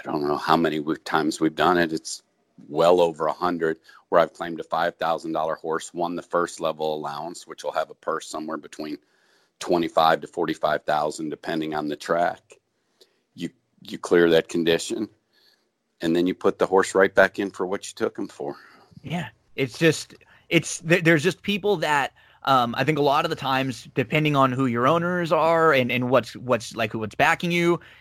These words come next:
Speaker 2: you, you can't, people don't wanna be so aggressive, and that kinda comes to,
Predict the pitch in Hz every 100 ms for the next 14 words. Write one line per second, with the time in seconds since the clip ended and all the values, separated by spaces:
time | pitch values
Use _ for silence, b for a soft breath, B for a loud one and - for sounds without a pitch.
0 | B 131 147 147 135 160 160 - 117 -
1 | 156 156 143 131 147 165 143 131 135 110
2 | 113 160 190 123 120 120 b b 135 135
3 | 143 170 196 170 165 151 143 151 139 131